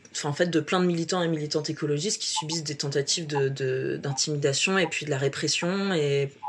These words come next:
et, et aussi des morts. Enfin, Rémi Fraisse, par exemple, il est mort pour avoir, euh, défendu, euh,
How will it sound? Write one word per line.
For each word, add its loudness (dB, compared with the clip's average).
et, 0
et 2
aussi 2
des 4
morts. 6
Enfin, -2
Rémi 2
Fraisse, 2
par 2
exemple, 0
il 0
est 2
mort 0
pour 0
avoir, 2
euh, 4
défendu, 2
euh, 4